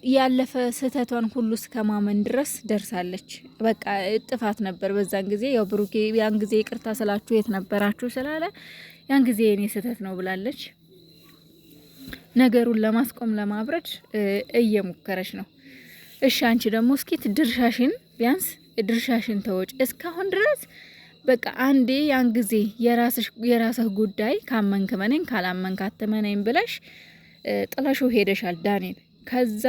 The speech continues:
ወዲህ ግን፣ እ፣ ምን ማለት እስኪ፣ እ፣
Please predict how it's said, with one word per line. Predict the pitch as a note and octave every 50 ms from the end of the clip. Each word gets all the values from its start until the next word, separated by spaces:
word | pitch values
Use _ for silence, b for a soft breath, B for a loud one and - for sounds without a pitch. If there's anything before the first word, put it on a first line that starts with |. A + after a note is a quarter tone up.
| B3+
ወዲህ | B3 A#3+ A#3+ A#3+ B3 B3+ A#3+
ግን፣ | - E4+ A4+ - _ b b b b b b b b b b -
እ፣ | - A3+ G#3 G3+ F#3+ E3+ B2+ - - - - -
ምን | A#3+ C4+ C#4+ C#4+ C4+ G#3 A3+
ማለት | C4+ D4+ E4+ B4+ A#4+ - - - - -
እስኪ፣ | - C#4 B3+ - - B3 A#3 - _ _ - _ E3
እ፣ | -